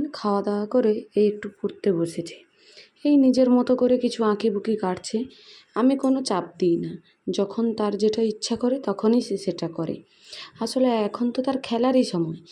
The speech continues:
এখন যদি না খেলে পড়াশোনার চাপ দিয়ে দিই, তাহলে যখন পড়াশোনার সময় হবে তখন আর তার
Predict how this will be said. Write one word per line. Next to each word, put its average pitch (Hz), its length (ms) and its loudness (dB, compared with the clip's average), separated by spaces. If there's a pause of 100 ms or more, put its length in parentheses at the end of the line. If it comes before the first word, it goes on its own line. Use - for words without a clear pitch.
(260)
এখন 202 320 -4 (120)
যদি 240 240 0
না 214 180 2 (220)
খেলে 208 340 0 (600)
পড়াশোনার 214 500 2
চাপ 190 300 -4 (100)
দিয়ে 226 180 2
দিই, 214 220 -2 (320)
তাহলে 214 240 0
যখন 214 260 0
পড়াশোনার 202 580 0
সময় 247 360 2
হবে 214 220 2 (140)
তখন 208 240 0
আর 208 40 -2
তার 208 200 -6